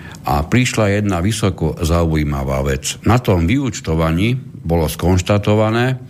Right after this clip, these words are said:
že tento vlastník v skutočnosti spotreboval, či už sú to energie, alebo všetky tie služby, ktoré sú mu pravidelne poskytované, e, čiastku,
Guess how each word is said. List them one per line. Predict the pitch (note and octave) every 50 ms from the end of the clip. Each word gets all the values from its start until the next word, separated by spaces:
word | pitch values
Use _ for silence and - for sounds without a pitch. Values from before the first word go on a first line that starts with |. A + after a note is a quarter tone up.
| - - - - - - - - - - - - -
že | - - F2+ F#2 E2
tento | - C#3+ D#3+ E3 D#3 E2 - F2
vlastník | D#2+ E2+ F2 F#2 F2+ F2 - - - - B2+ C3 C3+ C#3 C#3+ C#3 - - - - - -
v |
skutočnosti | F2+ - - - C#3 C3 - B2+ A#2+ - - - G#2 F#2+ F2+ F2 - - - - E2 D#2+ D2 - - -
spotreboval, | - - - - - E2 D#2+ - - - D#2 D2+ D2+ D2+ C#2+ D2+ D2+ D2 D2 D2+ D2+ D#2 F#2 G#2+ B2 B2+ B2+ - - - - - - - - - - - - - - - - - - - - - - - -
či | - - F2
už | E2 E2+ D#2+
sú | D2+ - -
to | D#2+ - D#2 -
energie, | - F2 F2 E2+ E2+ E2 D#2+ D#2+ D2 D2+ D#2 D#2+ D#2 D2+
alebo | D2 C#2+ C#2 D2 D2 D2 D#2 D#2+
všetky | - E2 D#2+ D2 - D#2
tie | D2 - - D2 D2
služby, | - - F#2+ F#2+ F#2+ F#2 F2+ E2+ F2 E2+ D#2+
ktoré | D#2+ - E2 D#2 D#2+
sú | D2+ - - D#2+ D#2
mu | D2+ C#2+
pravidelne | D2 E2+ F2 F2 E2+ D#2+ D#2 D#2+ D#2 D#2 D#2 D2+ D#2 D2 C#2+ C2+ C#2 D2 - - D#2+ -
poskytované, | - G2+ G2 - - A2 G2+ - G#2 G2+ G2+ G2+ G2+ G#2 G#2 A2 A2+ A2
e, | A2 - - - - - - - - - - - - - - - - - - - - - - F2 E2+ E2 E2 E2 D#2+ D#2+ D#2+ D#2 - - - - - - - - - - - - - - - A3 - - -
čiastku, | - - F2+ E2+ D#2+ D#2+ D#2 D#2 - - - - - B2+